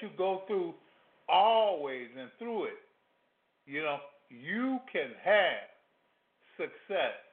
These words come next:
Yeah, you can have it. You can have the success, the supernatural power of success, which is to, you know, grow above, above all the problems that, that happen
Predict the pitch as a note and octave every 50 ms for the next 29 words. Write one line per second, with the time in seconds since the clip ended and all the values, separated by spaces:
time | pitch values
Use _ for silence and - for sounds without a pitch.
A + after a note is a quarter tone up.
0 | _ _ _ _ _ _ _ _ _ _ - A2+ A#2+ D#3+ G#3 A3 G3+ G3 A3+ A#3+
1 | A3+ G3+ F#3 G3 G#3+ G#3 F3 C3+ G#2+ - - _ _ _ _ _ _ _ _ _
2 | _ _ C#3 F3+ G#3+ A3+ B3 A3+ F#3 E3+ G3+ G3+ G3 G3 G3 G3 F#3 F3+ E3+ -
3 | - E3+ C3+ - - - - - - G#3+ A3+ G#3+ A3 - - - _ _ _ _
4 | _ _ A#2+ B2 B2 - - - A3+ G#3 A3 G#3+ G#3+ G#3+ G3+ G#3 - G3 G3 -
5 | - F#3+ F#3 F3+ F3+ F3+ F3 F3 - F3+ F3+ - _ F#3+ E3 B2 - - - _
6 | _ _ _ _ _ _ A2 C3+ F#3 G3+ G3 - - F3 E3+ F3 F3+ F3 E3+ F3
7 | - _ - E3 C3+ B2 - B2+ _ _ _ _ _ _ _ _ _ _ _ _
8 | _ _ _ _ _ - C#3+ E3+ F3+ F#3 E3+ D#3+ D#3+ C#3 A#2 A2+ B2+ D#3 F#3+ A3+
9 | B3+ C4 A#3 F#3+ - - C#3 C#3 C#3 D3+ - - E3 C#3+ C3 B2 E3 G3 A3 G#3+
10 | G3+ - F#3+ G#3 B3+ D4+ E4 E4 D4+ C4+ F3 C3 - - - D#3+ C3 A#2+ A#2 A2+
11 | G#2+ G#2+ G#2+ A2 A#2 A#2+ A2+ - - - _ _ _ _ _ _ _ _ _ A#2
12 | C3 C3 A#2 C#3 D#3 C#3+ A#2+ - A#2+ A2